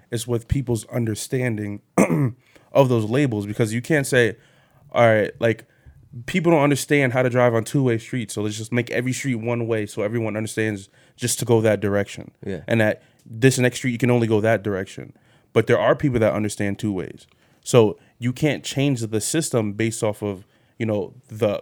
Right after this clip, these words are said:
Speaker 1: couple of people that might get into a car accident because they're on
Speaker 2: Yeah.
Speaker 1: the wrong side of the street.
Speaker 2: Mm-hmm.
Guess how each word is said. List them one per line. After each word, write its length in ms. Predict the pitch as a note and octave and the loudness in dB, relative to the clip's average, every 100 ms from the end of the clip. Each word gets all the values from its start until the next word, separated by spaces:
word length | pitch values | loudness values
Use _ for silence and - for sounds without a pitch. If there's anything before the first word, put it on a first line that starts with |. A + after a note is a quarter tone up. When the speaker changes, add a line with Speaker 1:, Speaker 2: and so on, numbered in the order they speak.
| - | -2
Speaker 1:
couple 300 | - B2 A2+ | -2 0 -2
of 80 | - | 0
people 240 | C3+ A#2 | -2 0
that 140 | G#2 | -2
might 180 | A2 G#2 | -2 -4
get 80 | G#2 | -4
into 200 | G2+ A2 | -6 -8
a 40 | |
car 220 | - G#2+ G#2 | -4 -2 -2
accident 280 | - G2+ G2+ | -4 -10 -8
because 160 | G#2 | -8
they're 100 | G#2 | -6
on 60 | G2+ | -4
Speaker 2:
Yeah. 80 | F2 | -4
Speaker 1:
the 40 | |
wrong 140 | G2+ G#2 | -6 -6
side 180 | F#2+ G2 | -8 -8
of 40 | |
the 60 | F#2+ | -10
street. 360 | - C3 G2 _ - | -4 -4 -4 _ -12
Speaker 2:
Mm-hmm. 200 | F2+ | -10